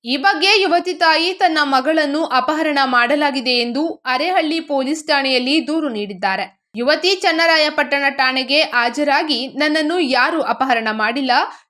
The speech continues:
ನಾವಿಬ್ಬರು ವಿವಾಹವಾಗಿದ್ದೇವೆ" ಎಂದು ಹೇಳಿಕೆ ನೀಡುವುದರ ಜೊತೆಗೆ ವಿವಾಹ ನೋಂದಣಿ ಪತ್ರವನ್ನು ಹಾಜರುಪಡಿಸಿದ್ದಾಳೆ. ಬೇಲೂರು ತಾಲೂಕಿನ ಮಲಸಾವರ ಗ್ರಾಮದ ಪ್ರಸ್ತಲ್ ಡಿಇಲಾ ಫರ್ನಾಂಡಿಸ್ ಮತ್ತು ಚನ್ನರಾಯಪಟ್ಟಣದ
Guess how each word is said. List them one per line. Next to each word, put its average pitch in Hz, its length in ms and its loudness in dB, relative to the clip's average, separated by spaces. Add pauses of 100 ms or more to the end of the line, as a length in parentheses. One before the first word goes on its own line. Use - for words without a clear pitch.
ನಾವಿಬ್ಬರು 370 640 0
ವಿವಾಹವಾಗಿದ್ದೇವೆ" 277 1200 0
ಎಂದು 240 280 -2
ಹೇಳಿಕೆ 262 480 0
ನೀಡುವುದರ 233 500 -2 (160)
ಜೊತೆಗೆ 277 720 -2
ವಿವಾಹ 339 500 2
ನೋಂದಣಿ 294 400 0
ಪತ್ರವನ್ನು 269 680 0
ಹಾಜರುಪಡಿಸಿದ್ದಾಳೆ. 220 1200 -2
ಬೇಲೂರು 359 520 2
ತಾಲೂಕಿನ 330 480 0 (120)
ಮಲಸಾವರ 294 640 0 (100)
ಗ್ರಾಮದ 233 440 -2 (480)
ಪ್ರಸ್ತಲ್ 302 640 -2
ಡಿಇಲಾ 311 460 2
ಫರ್ನಾಂಡಿಸ್ 294 760 0
ಮತ್ತು 277 560 -4
ಚನ್ನರಾಯಪಟ್ಟಣದ 254 1000 0